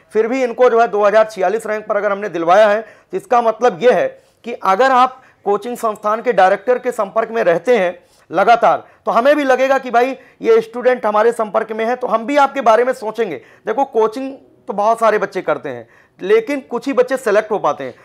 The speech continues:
वही बच्चे सिलेक्ट हो पाते हैं ना जो कोचिंग डायरेक्टर के संपर्क में होते हैं, ठीक है। बहुत सारे विद्यार्थी ऐसे होते हैं, ठीक है,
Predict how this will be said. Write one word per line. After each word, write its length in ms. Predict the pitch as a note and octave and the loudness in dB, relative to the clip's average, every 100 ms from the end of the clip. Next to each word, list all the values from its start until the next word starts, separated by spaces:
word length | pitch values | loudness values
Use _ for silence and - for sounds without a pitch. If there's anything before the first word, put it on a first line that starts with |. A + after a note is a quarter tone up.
| _ C#3+ | _ 0
वही 240 | F#3+ B3+ | 2 2
बच्चे 240 | C4 - - | 2 0 -2
सिलेक्ट 300 | G#3 A3+ A3+ | -2 -2 -2
हो 80 | |
पाते 240 | G3+ F#3 G#3 | -2 -2 -2
हैं 60 | |
ना 100 | A#3 G3+ | -4 -2
जो 180 | G#3+ A3+ | -2 -2
कोचिंग 360 | G3 G3+ A#3+ | -4 -6 -2
डायरेक्टर 400 | E3 E3+ F3+ A3+ | 0 0 0 -4
के 100 | G#3 | -2
संपर्क 360 | G3 E3+ D#3+ D#3+ | -4 -4 -8 -8
में 100 | C#3+ | -8
होते 260 | A#2+ A2+ A#2+ | -8 -10 -12
हैं, 140 | A2 _ _ - | -16 _ _ -14
ठीक 100 | A#3+ | -4
है। 60 | A#3+ | -2
बहुत 280 | F#3 G#3+ B3+ | 2 2 4
सारे 180 | A#3+ B3 | 2 2
विद्यार्थी 480 | G3 F3 A#3+ G#3 A3+ | -2 0 0 0 -4
ऐसे 200 | A3 A#3 | -2 -2
होते 220 | G#3 G#3+ | -2 -4
हैं, 200 | G#3+ A#3+ - _ _ _ | -6 -6 -10 _ _ _
ठीक 180 | - A#3 | -10 -4
है, 160 | G3 | -4